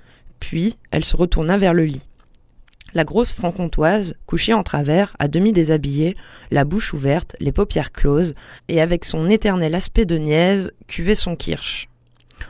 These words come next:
On ne voyait plus le petit enfant qu'elle avait roulé dans les couvertures. Elle s'était jetée dessus de tout son poids. Elle l'écrasait, en songeant peut-être qu'il lui souriait de meilleure humeur. Deux très petits pieds tendus, rigides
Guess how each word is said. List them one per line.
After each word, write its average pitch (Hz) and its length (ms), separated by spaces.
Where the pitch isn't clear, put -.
On 175 100
ne 175 80
voyait 185 280
plus 262 160
le 190 120
petit - 280
enfant 180 300
qu'elle 165 160
avait 151 180
roulé 180 300
dans 180 80
les 156 80
couvertures. 147 720
Elle 151 120
s'était 156 300
jetée 180 340
dessus 156 400
de 175 80
tout - 160
son 165 180
poids. 139 340
Elle 143 160
l'écrasait, 156 800
en 147 100
songeant 160 460
peut-être - 760
qu'il 160 180
lui 135 140
souriait 160 480
de 156 100
meilleure 160 320
humeur. 143 560
Deux 175 240
très - 220
petits - 340
pieds - 200
tendus, 208 540
rigides 202 580